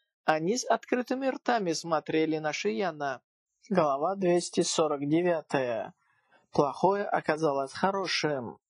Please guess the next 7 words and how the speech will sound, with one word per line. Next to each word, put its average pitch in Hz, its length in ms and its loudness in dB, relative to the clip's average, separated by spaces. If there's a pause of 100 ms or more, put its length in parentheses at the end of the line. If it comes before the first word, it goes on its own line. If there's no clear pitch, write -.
(180)
"Ин-энергия 156 800 2
собирается 156 640 2
в 160 40 2
одном 151 360 0
месте? 160 580 0 (360)
Что - 480 2
происходит?" 156 920 0